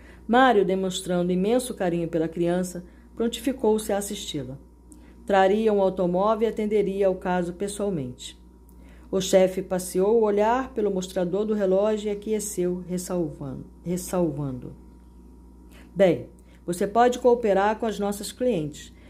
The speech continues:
mas preciso de seu concurso em bairro distante às vinte e duas horas. O rapaz assumiu o compromisso de regressar a tempo, e um táxi recolheu o trio, rolando na direção da casinha que visitáramos.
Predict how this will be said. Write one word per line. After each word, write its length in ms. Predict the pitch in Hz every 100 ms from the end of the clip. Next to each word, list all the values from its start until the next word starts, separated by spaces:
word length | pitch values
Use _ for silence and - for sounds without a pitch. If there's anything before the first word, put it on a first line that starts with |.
| -
mas 200 | 185 196
preciso 440 | - 202 196 240 247
de 100 | 226
seu 160 | 233
concurso 580 | 214 208 196 220 240 240
em 80 | 214
bairro 360 | 190 208 220 214
distante 720 | 196 - 185 196 202 - - - -
às 180 | 196
vinte 340 | 180 226 254 254
e 40 |
duas 380 | 202 214 202 139
horas. 500 | 127 120 120 - - - - - - - - - - - -
O 60 | 196
rapaz 400 | 208 208 262 277
assumiu 380 | 269 254 254 262
o 40 |
compromisso 540 | 262 254 233 240 240
de 100 | 233
regressar 520 | 233 226 226 220 233 233
a 40 |
tempo, 460 | 233 160 143 - - - - - 190
e 80 |
um 140 | 220 240
táxi 460 | 208 180 180 -
recolheu 420 | 190 196 190 175 185
o 60 |
trio, 480 | 185 208 233 247 247 - - - - -
rolando 460 | 247 240 220 220
na 120 | 220
direção 720 | 208 220 220 220 190 190 196
da 140 | 185 190
casinha 600 | 214 190 151 170 170 165
que 180 | 165 180
visitáramos. 1160 | 180 180 180 170 165 156 147 135 139 - -